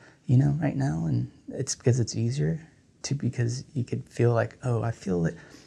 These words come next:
I wanna talk about anxiety, the loss of jobs, the, the, the loss of the economy, m-,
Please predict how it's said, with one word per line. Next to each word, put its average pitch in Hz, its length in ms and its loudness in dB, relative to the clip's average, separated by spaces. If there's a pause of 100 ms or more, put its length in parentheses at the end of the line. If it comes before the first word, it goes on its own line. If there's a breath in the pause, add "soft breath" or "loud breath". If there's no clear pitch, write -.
(260 soft breath)
I 143 40 2
wanna 156 200 6
talk 135 240 -2
about 117 220 4
anxiety, 110 840 0 (320 soft breath)
the 117 100 -2
loss 117 340 4
of 123 120 -8
jobs, 107 640 -4
the, 104 120 -2
the, - 500 -10
the 120 120 -4
loss 113 280 2
of 120 60 -4
the 113 60 -2
economy, 107 640 -2 (100)
m-, 120 180 0